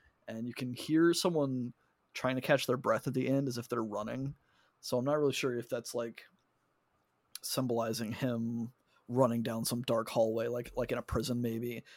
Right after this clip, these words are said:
and all those chanting noises are just, like, other inmates kinda, like, watching him as he's freaking out and trying <laughs> to get out of there or whatever. But, uh, the lyrics kind of lend the theory that, like,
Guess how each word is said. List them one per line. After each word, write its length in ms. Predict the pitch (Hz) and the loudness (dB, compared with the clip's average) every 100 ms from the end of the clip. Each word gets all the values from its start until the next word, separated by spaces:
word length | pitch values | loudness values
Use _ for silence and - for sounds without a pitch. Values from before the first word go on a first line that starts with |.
| - | -8
and 80 | 110 | 0
all 100 | 117 | 2
those 140 | 110 107 | 2 -2
chanting 360 | - 113 117 | -2 -2 -4
noises 360 | 117 110 120 117 | -4 -4 -4 -6
are 100 | 113 | -6
just, 200 | 110 - | -6 -4
like, 160 | 107 - | -4 -4
other 200 | 117 107 | -6 -4
inmates 420 | 117 117 117 117 | -6 -4 -4 -6
kinda, 180 | - 117 | -6 -6
like, 240 | 117 117 - _ _ _ _ - | -6 -10 -16 _ _ _ _ -4
watching 340 | 117 107 - | -2 0 -2
him 200 | 123 117 | -6 -6
as 160 | 117 113 | -6 -6
he's 160 | 123 - | -6 -8
freaking 460 | - 131 120 120 | -6 -6 -4 -4
out 160 | 110 - | -4 -4
and 80 | 127 | -4
trying 240 | 120 139 | -2 -2
<laughs> 200 | - 143 | -2 -6
to 80 | - | -4
get 180 | 131 123 | 0 2
out 200 | 117 113 | 0 -2
of 100 | 113 117 | -4 -4
there 160 | 113 | -4
or 80 | 113 | -4
whatever. 420 | 117 113 113 117 _ _ _ _ _ | -4 -4 -6 -8 _ _ _ _ _
But, 320 | - 110 - - | 0 0 -2 -8
uh, 220 | - 107 - - 147 - | -6 -6 -8 -12 -14 -12
the 180 | 131 131 | -4 0
lyrics 400 | 131 151 139 - | 4 4 2 -2
kind 260 | - 123 117 | -2 -2 -2
of 100 | 120 | -4
lend 500 | 120 120 113 117 131 - | -2 0 0 -2 -6 -2
the 140 | 127 | -2
theory 320 | - 117 107 110 | 0 0 0 0
that, 160 | 110 | -2
like, 460 | 113 110 107 - | -2 -4 -6 -14